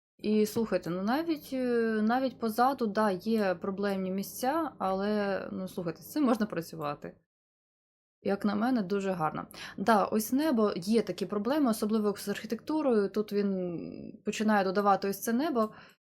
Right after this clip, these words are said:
Його можна просто видалити, насправді.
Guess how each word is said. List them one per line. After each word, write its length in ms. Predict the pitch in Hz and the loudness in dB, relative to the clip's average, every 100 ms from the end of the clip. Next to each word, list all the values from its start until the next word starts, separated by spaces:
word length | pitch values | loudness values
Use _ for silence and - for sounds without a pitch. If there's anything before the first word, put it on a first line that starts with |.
| _ | _
Його 220 | - 349 | 2 4
можна 420 | 294 240 262 233 220 | 6 4 2 0 -2
просто 680 | 202 208 208 - 185 175 160 | 2 0 0 0 2 2 2
видалити, 540 | 190 165 160 - 156 | 0 0 -4 -8 -8
насправді. 680 | 156 156 - 165 156 156 | -8 -10 -6 -6 -6 -10